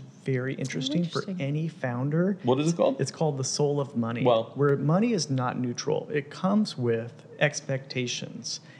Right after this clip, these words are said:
Speaker 1: and intentions, and it's someone else's expectations. And so
Speaker 2: Right.
Speaker 1: when you take money as a founder, you need to make sure that that intention is aligned with your own, because otherwise, they're, like, all frequencies, there's disharmony.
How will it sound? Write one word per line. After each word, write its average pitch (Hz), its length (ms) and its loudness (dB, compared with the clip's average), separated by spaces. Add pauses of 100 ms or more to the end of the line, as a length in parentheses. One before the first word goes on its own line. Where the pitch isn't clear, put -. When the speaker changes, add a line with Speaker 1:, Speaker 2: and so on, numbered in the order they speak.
Speaker 1:
and 131 140 8
intentions, 131 720 0
and 135 200 -2
it's 147 180 2
someone 160 420 4
else's 139 420 0
expectations. 127 840 -4
And 202 140 2
so 160 140 2
Speaker 2:
Right. 120 80 -2
Speaker 1:
when 127 180 -2
you 202 120 4
take 160 380 -4
money 117 260 -2
as 113 120 -4
a 117 40 -4
founder, 123 440 -4 (340)
you 160 160 6
need 202 140 4
to 147 60 0
make 120 200 2
sure 123 460 -2
that 110 320 -4 (240)
that 135 240 2
intention 147 680 0 (300)
is 120 160 2
aligned 110 420 0
with 110 160 -12
your 117 200 -6
own, - 240 -10 (440)
because 123 600 2
otherwise, 123 680 2
they're, 120 400 0
like, 123 220 -6
all 131 160 0
frequencies, 123 600 -2
there's 120 220 -4
disharmony. 107 600 -8